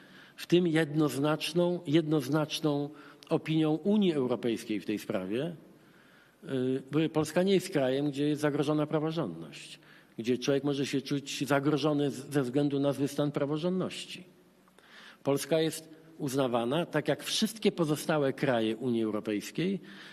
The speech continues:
jako tak zwany kraj bezpieczny. A więc taki kraj, z którego nikt nie ma, nikt nie ma powodu uciekać i prosić o azyl polityczny.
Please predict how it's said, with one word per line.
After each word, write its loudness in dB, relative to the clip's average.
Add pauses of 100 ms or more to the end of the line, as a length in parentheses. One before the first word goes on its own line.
(140)
jako 0
tak 0
zwany 2
kraj 2
bezpieczny. -2 (520)
A -2
więc -2 (960)
taki 2
kraj, 2
z -6
którego 2
nikt 2
nie 4
ma, -4
nikt 2
nie 2
ma 2
powodu -2 (260)
uciekać 0
i 0
prosić 0
o 2
azyl 0
polityczny. -6